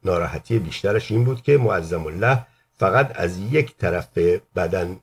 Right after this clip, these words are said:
چاق شده اند. برایش توضیح دادم که چاقی در کار نیست، بلکه دندان ملوکانه آبسه کرده. گفت: «عجب،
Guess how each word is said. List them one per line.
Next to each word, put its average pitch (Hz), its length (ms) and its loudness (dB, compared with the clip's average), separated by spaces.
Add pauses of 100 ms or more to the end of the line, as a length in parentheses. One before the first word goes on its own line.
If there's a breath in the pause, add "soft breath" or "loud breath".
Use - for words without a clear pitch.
(200)
چاق 87 300 -4
شده 78 300 -4
اند. 73 260 -14 (120)
برایش 101 340 2
توضیح 85 380 -4
دادم 104 320 2
که 104 240 4 (400)
چاقی 90 580 2
در 95 240 0
کار 101 380 -2
نیست، 107 420 2 (160)
بلکه 92 380 0
دندان 90 680 0
ملوکانه 85 720 -2
آبسه 117 520 -2
کرده. 64 400 -6 (760)
گفت: 95 380 0 (180)
«عجب، 92 500 2